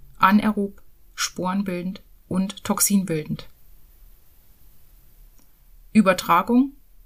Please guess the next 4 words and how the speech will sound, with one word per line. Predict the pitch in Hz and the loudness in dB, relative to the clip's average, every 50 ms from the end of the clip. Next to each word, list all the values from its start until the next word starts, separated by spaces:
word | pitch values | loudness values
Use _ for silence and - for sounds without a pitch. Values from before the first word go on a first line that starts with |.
| - - - - - - | -20 -20 -20 -20 -20 -20
Fehlerhaft | - - - 214 208 208 214 214 202 214 214 - - | -12 -2 0 2 2 4 2 2 0 -2 -4 -4 -2
konservierte | - 214 196 202 - 190 170 185 185 180 - 185 | 0 0 0 2 -2 -6 -6 -6 -6 -6 -6 -8
Lebensmittel, | 170 180 185 208 226 233 - 220 214 214 - 220 220 220 220 - - - - - - _ _ _ - - - - - - _ _ - - | -6 -4 0 2 2 2 2 2 0 2 0 0 0 0 -2 -6 -16 -20 -20 -20 -20 _ _ _ -20 -20 -20 -20 -20 -20 _ _ -14 -6
Wundbotulismus, | 180 202 240 247 262 254 - - 214 208 - - 214 196 202 202 - 214 208 202 202 - - - - | 4 8 10 10 10 8 4 -2 -4 -4 0 -2 -2 0 0 0 0 2 2 0 0 -2 -6 -8 -10